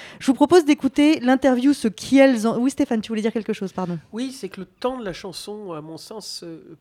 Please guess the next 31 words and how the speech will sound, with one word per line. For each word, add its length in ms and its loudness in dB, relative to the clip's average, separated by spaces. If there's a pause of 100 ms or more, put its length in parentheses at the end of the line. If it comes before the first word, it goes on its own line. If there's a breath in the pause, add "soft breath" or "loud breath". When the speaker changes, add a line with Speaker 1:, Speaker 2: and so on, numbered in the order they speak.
Speaker 2:
peut 200 -14
jouer 280 -16
sur 380 -18
ces 360 -14
effets 320 -14
de, 760 -16
de 80 -14
désir. 460 -12 (480 soft breath)
Parce 180 -14
qu'à 160 -14
partir 280 -14
du 80 -12
moment 300 -10
où 60 -10
on 40 -12
est 100 -12
dans 240 -12
un 60 -12
temps, 500 -18
euh, 240 -16
qui 240 -18
est 320 -18 (1000)
déjà 540 -10
à 240 -14
peu 160 -16
près, 580 -14 (400 soft breath)
euh, 80 -18
pressenti 880 -16 (200)
inconsciemment 600 -18
par 180 -16
l'auditeur, 560 -20